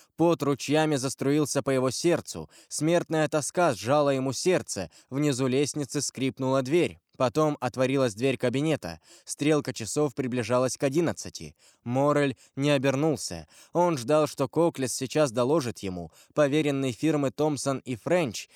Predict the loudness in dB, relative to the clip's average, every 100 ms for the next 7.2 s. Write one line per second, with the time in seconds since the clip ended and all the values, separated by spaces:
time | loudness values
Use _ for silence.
0 | -18 -2 0 2 2 0 0 0 0 -2
1 | -6 -2 0 0 0 -2 2 2 2 -2
2 | _ _ -4 2 4 2 0 -2 0 2
3 | 2 -2 -14 0 2 2 2 2 2 -2
4 | 2 2 2 -2 -2 2 0 -2 -20 _
5 | _ _ _ 0 2 2 0 2 2 2
6 | -2 -8 _ -6 0 2 2 2 0 -6
7 | -14 -18